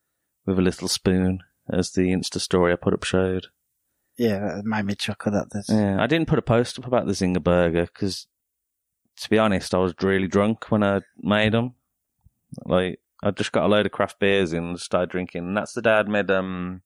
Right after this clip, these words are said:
Speaker 1: I put the post up about the Manhattan cocktail I made, but the thing about Manhattan cocktails is they're really strong. So after two of them,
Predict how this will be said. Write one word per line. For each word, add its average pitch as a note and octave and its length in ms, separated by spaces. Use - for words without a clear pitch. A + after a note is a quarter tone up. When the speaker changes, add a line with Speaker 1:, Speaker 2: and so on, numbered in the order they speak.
Speaker 1:
I - 60
put - 120
the C#3+ 60
post E3 320
up C#3+ 60
about C3 240
the A#2+ 60
Manhattan B2 540
cocktail E2+ 520
I F2 40
made, E2 360
but G2 240
the - 60
thing A2+ 180
about G#2 180
Manhattan G2+ 460
cocktails F2 500
is E2 80
they're F2+ 140
really F#2+ 400
strong. A2 500
So - 260
after G#2+ 260
two A2 300
of F#2+ 80
them, F2 340